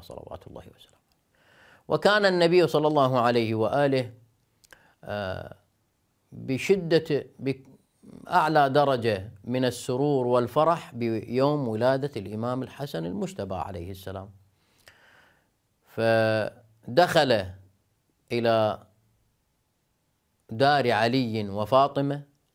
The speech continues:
وقال: "ائتوني بابني"، وفي رواية: "ائتوني بولدي". وكان يؤكد على هذه الكلمة،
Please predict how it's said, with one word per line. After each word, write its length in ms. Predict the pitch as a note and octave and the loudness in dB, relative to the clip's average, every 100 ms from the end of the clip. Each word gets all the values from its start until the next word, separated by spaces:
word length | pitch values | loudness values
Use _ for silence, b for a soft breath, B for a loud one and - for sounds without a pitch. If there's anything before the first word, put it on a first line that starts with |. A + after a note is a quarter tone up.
| _ | _
وقال: 560 | - A2 A#2+ C3+ C3+ C#3 - | -8 -2 2 4 4 0 -6
"ائتوني 840 | A#2 G#2+ D3 D3+ D3 D3+ D3+ D3+ _ _ _ _ _ A#2 | -8 -8 -4 -2 -2 -2 -2 -6 _ _ _ _ _ -6
بابني"، 840 | B2 B2 D3 C3 B2+ A#2 F#2+ F#2+ - _ _ | -6 -2 -2 0 -2 -2 -6 -10 -20 _ _
وفي 500 | G2+ - A#2+ A#2 A2 | -12 -8 -6 -6 -6
رواية: 680 | G#2+ A2 B2+ C3+ C#3+ C3+ B2 | -4 0 2 2 2 0 -2
"ائتوني 580 | G#2 G#2+ C#3 C#3+ C#3+ C#3+ | -8 -8 -4 -2 -2 -2
بولدي". 840 | A#2 A#2+ A#2+ C3 B2+ A2+ A2 G2+ - _ _ _ _ _ _ _ _ _ _ _ _ _ b b b b b b b b b b _ _ _ _ _ - | -2 0 4 4 4 2 -2 -6 -12 _ _ _ _ _ _ _ _ _ _ _ _ _ b b b b b b b b b b _ _ _ _ _ -6
وكان 280 | D#3 G3 | 2 4
يؤكد 720 | G#3 F#3 F#3 G3 G3 C3 A2+ B2 | 4 4 4 2 2 0 2 2
على 140 | A#2 | 4
هذه 400 | A#2 A2+ G#2+ A2 | 4 2 0 -4
الكلمة، 560 | G#2 - G#2 G2+ F2+ | -4 -2 -2 -2 -6